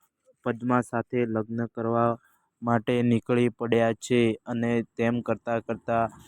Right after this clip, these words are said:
જાન માંડવે પહોંચી ગઈ છે. અને હવે પદ્મા અને વીર માંગડાના લગ્ન શરૂ થયા છે. અને ત્યાં તો પદ્મા જુએ છે, ત્યારે તો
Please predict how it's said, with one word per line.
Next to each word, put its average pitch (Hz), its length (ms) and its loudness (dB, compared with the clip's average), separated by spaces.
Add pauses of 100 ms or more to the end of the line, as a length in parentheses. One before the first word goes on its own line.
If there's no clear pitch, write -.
(360)
જાન 123 260 6
માંડવે 117 460 4
પહોંચી 113 400 0
ગઈ 113 240 2
છે. 113 360 0
અને 120 440 0 (640)
હવે 120 360 4 (520)
પદ્મા 123 480 4
અને 123 320 4
વીર 120 240 4
માંગડાના 120 720 4
લગ્ન 110 420 2
શરૂ 113 340 -2
થયા 110 340 2
છે. 113 380 -2 (420)
અને 113 260 -2
ત્યાં 113 380 -2
તો 120 180 -2
પદ્મા 113 520 -4
જુએ 110 340 -4
છે, 113 360 -6
ત્યારે 107 440 -4
તો 110 380 -2